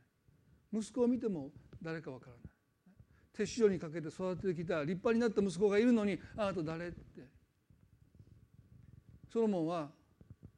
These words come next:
「主は私たちの人生の労苦を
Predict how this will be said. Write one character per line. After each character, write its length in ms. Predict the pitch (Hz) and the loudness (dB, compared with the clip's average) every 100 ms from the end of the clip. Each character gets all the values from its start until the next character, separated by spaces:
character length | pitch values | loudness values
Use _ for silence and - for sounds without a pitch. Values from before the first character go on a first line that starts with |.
| - - _ _ _ _ _ _ | -20 -20 _ _ _ _ _ _
「主 260 | - 240 | -4 2
は 100 | 208 | 2
私 300 | 170 208 185 | 2 -4 -6
た 120 | 180 | -6
ち 120 | 147 151 | -6 -6
の 260 | 165 165 165 - _ | -6 -6 -10 -20 _
人 220 | 170 180 | -6 -6
生 180 | 156 170 | -6 -6
の 100 | 147 | -6
労 200 | 147 156 | -4 -6
苦 200 | - 143 | -8 -10
を 160 | 135 | -10